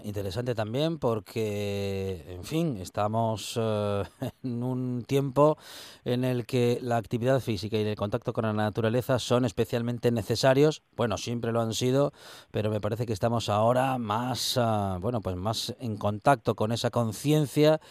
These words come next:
y con esa necesidad. Bueno, dos cursos interesantes que no vienen solos porque llegan acompañados de una tercera propuesta, profesor.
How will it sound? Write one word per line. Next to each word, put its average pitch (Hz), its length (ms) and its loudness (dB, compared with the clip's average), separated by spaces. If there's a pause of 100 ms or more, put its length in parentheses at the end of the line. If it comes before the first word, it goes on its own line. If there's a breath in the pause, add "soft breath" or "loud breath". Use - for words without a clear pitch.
(360 loud breath)
y 123 120 0
con 120 220 4
esa 123 520 6
necesidad. 127 540 4
Bueno, 135 220 6
dos 131 160 2
cursos 147 520 2
interesantes 135 800 0
que 131 220 0
no 139 280 4
vienen 165 500 8
solos 175 480 6 (340 loud breath)
porque 120 300 2
llegan 135 300 4
acompañados 147 1040 4
de 127 160 2
una 131 340 4
tercera 123 440 2
propuesta, 143 420 4
profesor. 90 460 -4